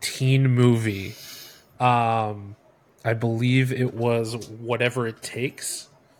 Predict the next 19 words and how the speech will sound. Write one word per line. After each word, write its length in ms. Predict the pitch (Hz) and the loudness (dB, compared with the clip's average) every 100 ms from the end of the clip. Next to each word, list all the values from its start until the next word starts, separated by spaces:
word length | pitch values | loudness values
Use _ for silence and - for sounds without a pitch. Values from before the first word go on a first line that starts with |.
| _ | _
Yes, 300 | - 123 - | -4 -4 -4
it 240 | - 131 131 | -6 -6 -4
totally 300 | - 127 127 | -2 0 0
was. 340 | 110 - - - - - _ | -2 -8 -14 -20 -20 -20 _
Whatever 340 | 120 139 151 160 | 0 2 2 0
It 100 | - | -2
Takes 360 | 143 131 - | -2 -2 -6
with 120 | 117 - | -12 -8
Shane 360 | - 143 139 | -2 0 0
West, 440 | 120 113 - - 110 | -4 -4 -6 -12 -10
James 360 | - 120 123 | -4 -2 -2
Franco, 680 | - 123 110 117 113 110 110 - _ _ _ _ | -4 -2 -2 0 0 0 -2 -8 _ _ _ _
Colin 400 | - 127 120 117 | 0 2 2 0
Hanks. 600 | 113 110 110 113 - - - _ _ _ _ _ | -4 -6 -8 -10 -12 -14 -18 _ _ _ _ _
Um, 500 | 131 123 117 113 110 - _ _ | 0 0 0 -6 -10 -18 _ _
but 160 | 131 151 | -4 0
in 120 | 160 | 2
this 160 | 165 151 | 2 2
movie, 360 | 147 131 123 | 2 2 2